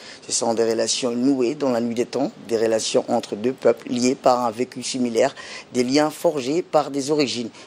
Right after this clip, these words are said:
des ancêtres et une langue que nombre d'entre nous partagent communément.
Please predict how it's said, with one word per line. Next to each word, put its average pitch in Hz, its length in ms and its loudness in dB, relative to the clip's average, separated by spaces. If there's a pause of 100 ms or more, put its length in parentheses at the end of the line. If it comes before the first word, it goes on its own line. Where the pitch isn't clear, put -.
(120)
des 123 140 2
ancêtres 127 540 -2
et 156 80 2
une 160 180 0
langue 170 220 2
que - 160 -6
nombre 139 360 0
d'entre 120 320 -6
nous 127 140 -2
partagent 107 540 -2
communément. 123 500 0